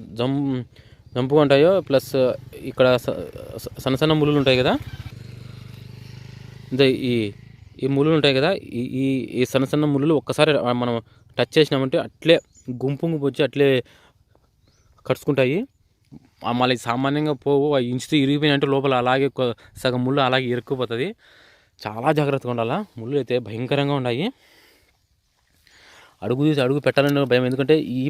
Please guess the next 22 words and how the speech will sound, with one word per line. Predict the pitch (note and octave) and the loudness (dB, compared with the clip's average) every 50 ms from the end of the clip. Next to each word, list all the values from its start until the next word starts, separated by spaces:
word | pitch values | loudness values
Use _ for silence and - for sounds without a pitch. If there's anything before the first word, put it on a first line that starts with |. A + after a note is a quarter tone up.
| - | 0
ప్లేస్లో | - C#3+ D3 C#3 - E3 C#3+ C#3 | 2 2 2 4 2 0 0 0
ముందు | C3+ D3 D#3 C#3 | 2 2 2 2
ఒక | C3 B2 | 2 -2
మొక్క | B2 - - C3 | -2 0 0 -2
వచ్చింది, | - - C#3+ E3+ E3+ | 0 0 -2 -2 0
ఇప్పుడు | B2+ B2 A#2 A#2+ | -2 -2 -2 0
మళ్ళీ | B2 B2 B2+ B2 B2 | 0 0 0 0 0
ఈ, | A#2 - _ - _ _ _ _ _ _ - C3+ | -2 -4 _ -20 _ _ _ _ _ _ -10 -6
ఇక్కడ | B2+ - C#3+ C3+ C#3+ | 2 4 4 4 4
నుంచి | D#3 D#3+ A3+ - - | 2 0 -2 -2 -2
అక్కడికి | - - C3+ A#2+ - | -4 -2 -2 -2 -2
షిఫ్ట్ | C3 - D3 | 0 2 4
అయింది | C3+ A#2+ A2+ | 2 2 2
అనమాట | A2+ A2 G#2+ A2 A2+ | -2 -4 -4 -6 -6
మొక్క. | A2 - - C#3 B2+ | -6 -4 -2 -2 0
ఇది, | A#2 A2+ G#2 G2+ _ - - - - - _ _ _ _ _ - - A2 | 0 -2 -2 -6 _ -14 -16 -14 -16 -20 _ _ _ _ _ -14 -12 -10
ఆ, | A2 G#2+ G#2+ G#2 G2+ G2+ G2 - - G#2 - | -10 -10 -10 -10 -12 -12 -14 -16 -18 -12 -4
సైడ్ | - C3+ C#3+ D3 C#3+ | 0 2 4 4 4
అయిపోతూ | C#3 - D3+ D3 C3+ D3 C#3+ C3+ B2 | 4 4 2 2 4 4 2 2 0
ఒక | A#2+ B2+ | 0 -2
మొక్క | C3 B2 - D3+ | -2 0 0 2
ఎండగలిపితే | C#3 C#3 C#3+ C#3+ C#3 F3 G#3+ A3+ | 2 4 2 2 0 0 -2 0